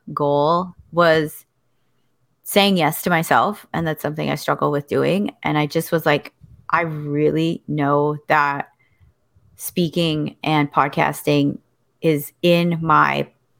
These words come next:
who I am. And this gave me the opportunity to go for it and to try by giving a speech." And then it also opened my, up my network to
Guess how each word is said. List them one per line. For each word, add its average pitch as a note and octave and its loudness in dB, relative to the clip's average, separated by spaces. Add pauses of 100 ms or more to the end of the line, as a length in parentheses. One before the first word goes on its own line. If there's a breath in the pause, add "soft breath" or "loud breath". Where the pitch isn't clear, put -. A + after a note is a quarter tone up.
(960)
who F3+ 2
I D3+ 4
am. F#2 0 (420)
And D#3 2 (100)
this F#3 2
gave F3+ 4
me E3+ 0
the D#3 4
opportunity D3+ 0 (400 soft breath)
to D#3 -10
go C#3 2
for G3+ 4
it A3+ 2 (560)
and D3+ 2
to D3+ -8
try C#3+ 0 (960)
by D#3+ 2
giving C#3+ 2
a C#3 -2
speech." - -10 (160)
And D#3+ 0
then D3+ 2
it - -2
also D#3+ 2 (680)
opened F3 2
my, E3+ 2
up E3 2
my C#3+ 0
network F#3 0
to D#3+ 0